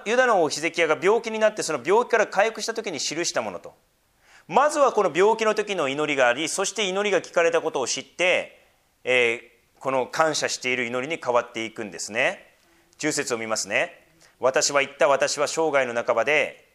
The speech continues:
えー、「黄泉の門に入る。私は私の残りの年を失ってしまった」と。えー、おそらくヒゼキヤはこの辺、ここで大体三十九歳あたりかな。四十歳。生涯の半ばって言ってます。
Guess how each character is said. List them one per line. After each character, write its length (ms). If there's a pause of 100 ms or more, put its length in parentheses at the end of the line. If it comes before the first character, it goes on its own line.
(1160)
え 420
ー、 40
「黄 120
泉 120
の 100
門 220
に 60
入 180
る。 120 (160)
私 340
は 80
私 280
の 100
残 240
り 60
の 80
年 300
を 400 (360)
失 320
っ 160
て 100
し 160
ま 100
っ 100
た」 140
と。 140 (1300)
え 460
ー、 80
お 80
そ 120
ら 100
く 100
ヒ 100
ゼ 100
キ 80
ヤ 80
は 40
こ 80
の 60
辺、 220
こ 140
こ 120
で 100
大 140
体 60
三 340
十 180
九 280
歳 260
あ 60
た 100
り 80
か 80
な。 200 (560)
四 140
十 80
歳。 120 (360)
生 380
涯 180
の 140
半 440
ば 100
っ 40
て 80
言 80
っ 20
て 60
ま 60
す。 80